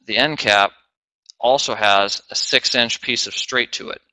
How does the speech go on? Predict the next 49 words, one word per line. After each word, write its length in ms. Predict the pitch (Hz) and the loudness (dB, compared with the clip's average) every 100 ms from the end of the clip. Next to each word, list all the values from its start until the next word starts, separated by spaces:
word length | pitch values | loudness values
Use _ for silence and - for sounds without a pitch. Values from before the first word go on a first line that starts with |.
| _ _ | _ _
Same 320 | - - 160 | -6 -2 -2
reason 300 | 151 156 143 | -2 -2 -4
for 180 | 135 139 | -6 -6
the 60 | 127 | -6
reducers. 720 | 123 120 131 - - - - | -6 -4 -6 -6 -8 -10 -10
We 140 | 113 151 | -10 -6
don't 140 | 165 | -4
want 100 | 160 | -4
to 40 | 151 | -4
give 160 | 151 | -4
the 100 | 143 | -6
customer 420 | - 147 - 131 | -2 -2 -2 -4
something 300 | 123 147 - | 0 2 0
in 80 | 120 | -4
the 60 | 110 | -10
field 400 | - 135 131 113 | -6 -4 -4 -4
that's 180 | 104 - | -4 -6
a 60 | |
bit 160 | 135 135 | -6 -4
of 100 | 113 | -6
a 60 | |
bear 360 | 101 117 120 117 | -2 2 4 6
or 180 | 110 95 | 4 2
a 100 | 98 | 2
hassle 480 | 107 117 113 110 98 | 6 4 4 -2 -4
to 100 | 101 | 2
have 240 | 101 101 | 2 0
to 100 | 101 | -2
lay 200 | 101 110 | 2 2
up 140 | 107 | 2
around 280 | 104 104 101 | 0 -2 -4
corners, 520 | - 160 127 104 - - - - - | -6 -6 -4 -4 -8 -12 -18 -14 -8
so 140 | 165 | -4
we've 200 | 160 147 | -2 2
given 240 | 170 156 | 2 2
them 140 | 147 135 | 0 0
something 500 | - 135 - 120 113 | 2 2 0 -4 -6
that 260 | 110 107 - _ | 0 0 0 _
they 120 | 110 | -8
can 140 | 110 107 | -6 -6
just 220 | 117 101 | -6 -10
wrap 480 | 101 113 117 - - | -2 2 2 0 -10
directly 500 | 101 110 117 131 120 | -2 0 0 0 -2
around 640 | 113 113 113 110 110 107 _ _ _ _ _ | 2 4 6 4 0 -6 _ _ _ _ _
one 380 | _ 101 110 131 | _ -4 0 0
round 340 | 123 123 120 113 | 4 4 6 6
edge 220 | 107 101 | 4 2
of 80 | 95 | -2
it 160 | 92 | -2